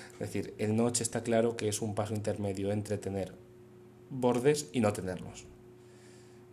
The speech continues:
Y el siguiente paso es no tengo bordes, que sigo teniendo la parte de abajo porque, eh, no voy a hacer como Apple de doblar la pantalla, sino que voy a mantener un panel simple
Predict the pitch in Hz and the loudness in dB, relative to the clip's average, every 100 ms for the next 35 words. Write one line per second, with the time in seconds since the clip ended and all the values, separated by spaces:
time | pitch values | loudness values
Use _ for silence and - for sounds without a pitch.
0 | - - - - 107 98 107 104 107 110 | -20 -20 -20 -6 -2 0 2 2 2 2
1 | 98 92 101 104 104 104 127 139 156 180 | 0 -2 0 2 4 4 6 6 4 2
2 | - - - 98 - 104 104 101 101 95 | -6 -14 -6 -2 0 2 2 2 2 2
3 | 98 98 95 101 107 - 98 98 98 95 | 2 2 2 2 2 0 -2 -4 -2 0
4 | - - 101 - - 98 101 101 101 - | 0 -2 -4 -6 -6 -2 -2 0 -2 -2
5 | 104 104 104 104 101 98 101 98 98 98 | 2 2 2 0 0 2 2 2 2 0
6 | 98 113 107 98 98 95 - 104 101 98 | 2 0 0 -2 -4 -6 -4 -4 -2 -2
7 | 95 95 104 101 107 101 95 95 92 - | -4 -2 0 0 -4 -2 -2 0 -2 -2
8 | 110 101 95 | -2 -2 -4